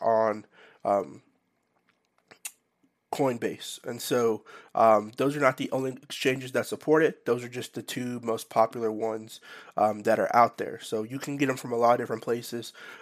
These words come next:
Uh, you can go to shibatoken dot com and get, uh,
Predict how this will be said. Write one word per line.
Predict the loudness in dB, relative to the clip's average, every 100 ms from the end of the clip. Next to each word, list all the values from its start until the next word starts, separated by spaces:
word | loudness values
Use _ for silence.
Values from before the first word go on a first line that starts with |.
| 2
Uh, | 4 4
you |
can | -4 -2
go | 0
to | 2 2 0 -6 -10
shibatoken | -8 -4 -4 0 -2 -2 -6 -6 -8
dot | 4 6 6
com | 2 2 2 -2 -8
and | -10 -4
get, | -4 -4 _
uh, | -10 -6 -6